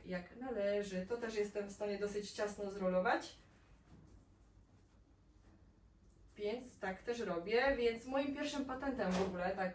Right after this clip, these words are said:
e, pomagając Wam się w pakowaniu, rolowanie ubrań. Co prawda fajnie mieć ze sobą coś, co potem to wyprasuje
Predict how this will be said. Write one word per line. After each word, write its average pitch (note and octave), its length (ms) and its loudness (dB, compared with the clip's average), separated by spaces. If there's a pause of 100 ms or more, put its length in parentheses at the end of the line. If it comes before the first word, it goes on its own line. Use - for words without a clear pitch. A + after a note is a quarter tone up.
(100)
e, F#3 260 0
pomagając G3 580 0
Wam G3 160 -2
się G3 120 -8
w F#3+ 100 -10
pakowaniu, G3+ 560 0 (580)
rolowanie G3+ 600 4
ubrań. F3+ 240 -2
Co G#3+ 120 -8
prawda B3+ 540 2
fajnie B3+ 360 2
mieć A#3+ 180 0
ze A3+ 80 -8
sobą A#3 260 -2
coś, A#3 160 -4
co - 120 -8
potem A#3 320 -4
to A#3 80 -2
wyprasuje A3+ 720 0